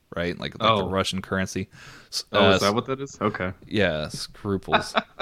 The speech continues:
Speaker 1: Uh, scruples is, um, uh, what's the, the best? Uh, let me, let me see here. It, it's, it's like having a good conscience, basically, right?
Speaker 2: Okay.
Speaker 1: Yeah, um, you know, he's got, he's got a strong moral philosophy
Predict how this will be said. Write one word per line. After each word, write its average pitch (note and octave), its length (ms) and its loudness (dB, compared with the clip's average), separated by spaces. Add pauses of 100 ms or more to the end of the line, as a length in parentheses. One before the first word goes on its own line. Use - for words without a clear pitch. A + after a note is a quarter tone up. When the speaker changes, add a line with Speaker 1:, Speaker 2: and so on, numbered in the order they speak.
(560)
Speaker 1:
Uh, G2 280 4
scruples E3+ 720 6
is, A2+ 560 4
um, F#2 680 0 (800)
uh, - 240 -14
what's - 260 -12
the, - 260 -8
the E2+ 100 -10
best? C#2+ 340 -12 (680)
Uh, A1+ 200 -10
let F2 100 -4
me, B2+ 100 0
let E2+ 280 -6
me F2 80 -8
see - 160 -8
here. C#2+ 240 -8 (400)
It, B2+ 160 4
it's, C3 180 6
it's C3 160 0
like B2+ 140 6
having D#3+ 240 8
a A#2+ 80 8
good A#2 180 6
conscience, - 580 0
basically, - 680 -6
right? G2 320 -2 (320)
Speaker 2:
Okay. D3+ 400 4 (400)
Speaker 1:
Yeah, F2 400 0 (160)
um, F2+ 640 -4
you F#2 100 -8
know, F2 120 -4
he's G2+ 320 -2
got, A#2 120 6
he's A2 200 6
got A#2+ 160 6
a G2+ 60 2
strong A#2 500 10
moral A2 380 8
philosophy F#2+ 840 2